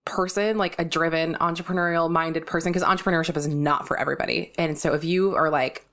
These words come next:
"Should I be an entrepreneur? I don't know. Should you? Like, do you want this <laughs> lifestyle?" Like, it's really not for everybody, and that's okay.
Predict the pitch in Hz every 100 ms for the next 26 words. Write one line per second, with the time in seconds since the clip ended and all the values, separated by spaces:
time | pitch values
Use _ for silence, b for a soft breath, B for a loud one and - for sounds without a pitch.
0 | - - 135 131 170 196 202 214 214 214
1 | 214 226 147 180 156 180 - 135 139 220
2 | 285 165 139 - 165 156 135 175 - 277
3 | - 269 294 330 - - 160 - 381 294
4 | 208 208 196 214 226 185 165 - 180 214
5 | 170 135 151 160 175 - - 269 156 -